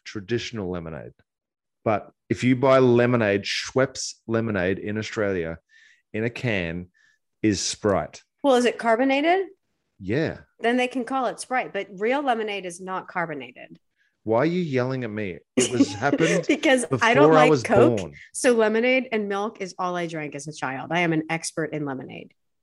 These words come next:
Speaker 1: Lemonade and milk?
Speaker 2: Yeah. And
Speaker 1: Did
Speaker 2: Gatorade. Didn't drink water.
Speaker 1: Did you ever dink your chicken nuggets into your milk?
Speaker 2: No. My chicken nuggets? No.
Speaker 1: Yeah, I
Speaker 2: Cookies?
Speaker 1: don't
Speaker 2: Yeah.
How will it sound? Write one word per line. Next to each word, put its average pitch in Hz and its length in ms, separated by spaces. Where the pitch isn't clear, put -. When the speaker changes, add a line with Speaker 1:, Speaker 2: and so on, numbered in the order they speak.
Speaker 1:
Lemonade 131 420
and 98 340
milk? 131 300
Speaker 2:
Yeah. 165 320
And 220 400
Speaker 1:
Did 196 180
Speaker 2:
Gatorade. 160 380
Didn't 220 260
drink 202 220
water. - 400
Speaker 1:
Did 113 160
you 127 80
ever 120 100
dink 113 540
your 101 220
chicken 107 260
nuggets 101 300
into 98 160
your 90 240
milk? 101 360
Speaker 2:
No. 175 420
My 185 120
chicken 196 380
nuggets? 233 540
No. 175 140
Speaker 1:
Yeah, 147 140
I - 280
Speaker 2:
Cookies? 302 360
Speaker 1:
don't 107 160
Speaker 2:
Yeah. 156 300